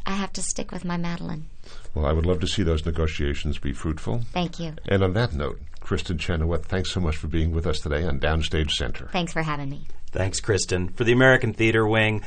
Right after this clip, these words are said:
Speaker 3: I'm Howard Sherman, reminding our listeners that these programs and all of the educational and media work of the American Theater Wing is available online,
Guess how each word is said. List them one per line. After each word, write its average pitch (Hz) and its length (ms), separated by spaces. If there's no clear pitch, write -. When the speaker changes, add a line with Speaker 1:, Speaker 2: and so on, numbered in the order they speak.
Speaker 3:
I'm 104 180
Howard 101 360
Sherman, 101 460
reminding 98 420
our 92 100
listeners 98 440
that - 100
these 101 220
programs 101 640
and 90 100
all 87 100
of 85 80
the 85 140
educational 104 680
and 85 120
media 101 320
work 101 300
of 82 80
the 87 80
American 95 480
Theater 104 280
Wing 101 380
is 87 140
available 90 580
online, 95 720